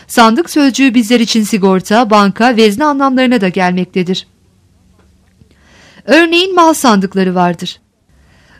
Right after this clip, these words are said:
Para genellikle sandık eminilerinden alınır. Banka emniyet sandığıdır. Sigorta emekli sandığıdır. Göçebeliğimizle ilgili bir diğer ilginç kanıt da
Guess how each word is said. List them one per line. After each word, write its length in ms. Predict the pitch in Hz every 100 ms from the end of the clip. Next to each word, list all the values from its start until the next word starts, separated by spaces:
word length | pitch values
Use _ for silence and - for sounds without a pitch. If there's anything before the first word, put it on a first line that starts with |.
| _
Para 280 | 285 269 339
genellikle 720 | 349 302 294 285 262 208 277
sandık 440 | 339 320 277 320 269
eminilerinden 720 | 247 254 247 240 226 226 202
alınır. 500 | 180 185 185 - - _ -
Banka 380 | 214 202 208 294
emniyet 500 | - 240 233 233 -
sandığıdır. 720 | 214 190 180 180 175 175 - _
Sigorta 640 | - 233 214 208 196 226 254
emekli 420 | 214 202 202 202
sandığıdır. 680 | - 175 175 180 175 175 - _ _ _ _ _ - - -
Göçebeliğimizle 800 | 254 285 220 262 262 311 349 349
ilgili 300 | 320 320 294
bir 200 | 294 240
diğer 280 | 311 294
ilginç 420 | 254 247 247 240 -
kanıt 380 | 196 180 -
da 200 | 202 247